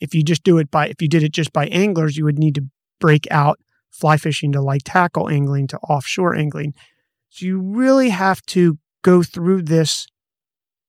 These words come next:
example, this process, and approach it this way. Otherwise, you're just gonna do this math. Now, here's the thing. The math could work. You may eventually,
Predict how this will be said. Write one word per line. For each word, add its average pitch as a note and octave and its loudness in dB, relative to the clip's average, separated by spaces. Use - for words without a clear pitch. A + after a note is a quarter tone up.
example, D#3+ 0
this D3 -4
process, D#3 -2
and F3 2
approach D4+ 2
it D3+ -2
this D#3 -6
way. D#3+ -8
Otherwise, G3+ 2
you're G3+ 0
just F#3+ 2
gonna F#3 2
do F3+ 2
this E3 0
math. F#3+ 2
Now, F3+ 2
here's C#4+ 2
the A3 -4
thing. A3 2
The G3 4
math B3 2
could C4 0
work. A3 -2
You A3+ 4
may A#3+ 2
eventually, F3+ 2